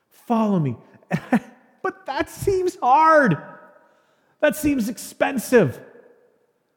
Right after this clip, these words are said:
You know what? Nobody else I know is even doing that. It's okay. Trust me. Follow me. "But God, that's too much.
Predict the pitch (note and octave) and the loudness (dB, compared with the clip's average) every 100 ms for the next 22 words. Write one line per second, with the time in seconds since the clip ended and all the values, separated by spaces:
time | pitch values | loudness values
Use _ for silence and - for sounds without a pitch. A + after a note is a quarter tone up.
0 | _ A#3+ D#4 D#4+ D4+ E4+ E4+ C#4 C4+ C4+ | _ -4 -2 0 0 0 2 2 0 0
1 | A#3 C4+ C4 G#3 A3+ A3 C#3 A#3 C4+ G#3+ | 2 2 2 0 2 4 4 4 2 -2
2 | D#3+ A#2+ - _ _ _ _ _ _ _ | -4 -6 -14 _ _ _ _ _ _ _
3 | _ _ _ _ _ _ _ _ _ _ | _ _ _ _ _ _ _ _ _ _
4 | _ _ - F3+ - D#3+ D#3+ A#2 - _ | _ _ -12 -8 -6 -6 -8 -12 -14 _
5 | _ _ _ _ _ _ _ _ - D#3+ | _ _ _ _ _ _ _ _ -14 -14
6 | - A#2 - _ _ _ _ _ _ _ | -14 -20 -20 _ _ _ _ _ _ _
7 | _ _ - G3+ G3+ F#3 A#3 C#4+ C4 D4+ | _ _ -14 -12 -8 -6 -4 -4 -4 -4
8 | D4 D4+ A#3 - - D4+ D#4+ E4 D#4+ D4+ | -4 -4 -6 -2 2 2 2 -8 -8 -8
9 | - - - | -10 -14 -18